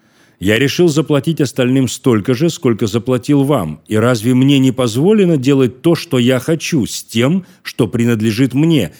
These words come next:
или вы завидуете моей щедрости?» «Люк», — спросила начальница, —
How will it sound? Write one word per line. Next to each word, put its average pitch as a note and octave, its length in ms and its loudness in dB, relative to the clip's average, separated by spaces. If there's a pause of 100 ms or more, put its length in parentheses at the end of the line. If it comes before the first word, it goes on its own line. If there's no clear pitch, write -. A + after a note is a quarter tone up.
(140)
или A#2+ 200 2
вы B2+ 140 4
завидуете C3+ 640 2
моей D#3 260 4
щедрости?» - 840 -4 (1040)
«Люк», — D#3+ 400 2 (200)
спросила F#2+ 520 -4
начальница, — C#2 720 -10